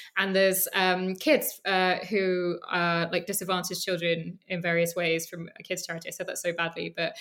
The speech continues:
um, I don't know the, the full story. Um, but they ride up in the lorry cabs, so they, um, for the whole procession, and it goes, and people, like, line the streets. <laughs> Um, and I hadn't heard of this at all, 'cause I lived in a different area of Norwich for the other years that I was there, but I could see it, the whole thing from my window.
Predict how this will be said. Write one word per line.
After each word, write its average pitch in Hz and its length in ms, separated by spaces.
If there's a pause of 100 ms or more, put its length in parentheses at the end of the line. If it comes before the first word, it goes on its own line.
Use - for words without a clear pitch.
(340)
um, 175 540
I 180 60
don't 175 200
know 170 140
the, 165 120 (120)
the 175 80
full 185 160
story. 180 560
Um, 170 180
but 175 120
they 190 100
ride 180 260
up 175 140
in 175 100
the 170 80
lorry 175 280
cabs, - 320
so - 120
they, 170 240 (180)
um, 165 440
for 185 100
the 165 80
whole 165 240
procession, - 760
and 170 340
it - 180
goes, 170 340
and 180 140
people, 185 260
like, 165 160
line 175 220
the 170 80
streets. - 580
<laughs> - 60 (340)
Um, 220 260
and 240 80
I 415 200
hadn't 370 200
heard 339 200
of - 80
this 180 260
at - 200
all, 185 320
'cause - 120
I 220 120
lived 226 180
in 220 60
a 220 60
different 220 280
area 226 220
of 180 80
Norwich 160 240
for - 100
the 180 60
other 170 80
years 170 240
that - 100
I 175 80
was 175 140
there, 226 260
but 170 100
I 185 60
could 214 140
see 269 220
it, - 120 (200)
the 202 60
whole 233 200
thing 233 260
from 214 120
my 196 100
window. 175 320